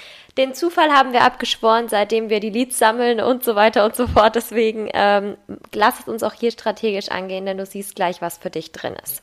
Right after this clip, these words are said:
Also, zuerst, ähm, die Podcast-Folge soll wieder kurz und knackig <laughs> werden.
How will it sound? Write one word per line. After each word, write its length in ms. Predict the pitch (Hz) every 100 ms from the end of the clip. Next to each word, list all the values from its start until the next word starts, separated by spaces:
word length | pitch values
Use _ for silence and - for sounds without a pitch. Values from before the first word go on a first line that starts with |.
| _ _ - - - - - _ _ _ _
Also, 280 | 208 180 147 - _ _ _
zuerst, 680 | - 349 - 196 - - - -
ähm, 440 | 226 226 220 226
die 80 | 262
Podcast-Folge 640 | 269 269 233 214 220 208
soll 140 | 202 185
wieder 140 | 175
kurz 240 | - 160 -
und 80 |
knackig 380 | 185 165 170 156
<laughs> 0 |
werden. 400 | 175 180 175 175